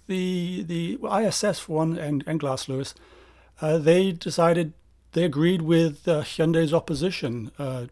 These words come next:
to particularly the dividend payouts. You know, Hyundai, uh, like many car companies, is going through a transition as it tries to adjust to electric vehicles, autonomous vehicles, and just changes in the market. And, um, has said they need, uh,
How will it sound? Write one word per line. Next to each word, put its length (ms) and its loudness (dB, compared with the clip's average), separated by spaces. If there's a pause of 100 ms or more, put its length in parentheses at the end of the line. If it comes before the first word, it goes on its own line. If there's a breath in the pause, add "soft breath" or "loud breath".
to 180 0
particularly 400 -2
the 80 -8
dividend 380 -4
payouts. 500 -10 (580 loud breath)
You 100 -2
know, 60 0
Hyundai, 720 4 (120)
uh, 100 -2
like 220 -4
many 160 -2
car 200 -8
companies, 540 -10
is 160 -12
going 260 -4
through 380 -6 (420 loud breath)
a 40 -12
transition 760 -2
as 160 -10
it 120 -12
tries 260 -6
to 200 -12
adjust 420 -8
to 100 -6
electric 340 -8
vehicles, 640 -6 (420)
autonomous 500 -4
vehicles, 560 -8
and 180 -8
just 180 -14
changes 360 -4
in 100 -6
the 60 -6
market. 520 -6 (580 loud breath)
And, 400 0
um, 280 2 (280 loud breath)
has 100 -6
said 220 4
they 100 4
need, 440 2 (120)
uh, 280 -2